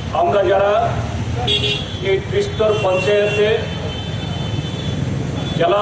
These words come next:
পরিষদে পশ্চিম ত্রিপুরার যে কটি আসন, সেখানে বামফ্রন্টের মনোনীত প্রার্থীদের মনোনয়নপত্র জমা দেওয়ার জন্য এসেছি, তাদের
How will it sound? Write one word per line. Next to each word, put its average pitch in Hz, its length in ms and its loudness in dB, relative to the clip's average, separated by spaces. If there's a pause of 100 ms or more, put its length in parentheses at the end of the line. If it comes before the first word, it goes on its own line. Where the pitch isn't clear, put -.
(140)
পরিষদে 202 540 2 (1500)
পশ্চিম 196 380 2 (120)
ত্রিপুরার 190 460 2 (1600)
যে 190 100 2 (100)
কটি 190 260 0 (140)
আসন, 190 240 2 (140)
সেখানে 185 360 2 (1500)
বামফ্রন্টের 196 640 0 (100)
মনোনীত 185 360 4 (120)
প্রার্থীদের 185 540 2 (1160)
মনোনয়নপত্র 185 640 2 (100)
জমা 175 300 4
দেওয়ার 180 300 4
জন্য 180 140 2 (120)
এসেছি, - 340 2 (1400)
তাদের 185 280 4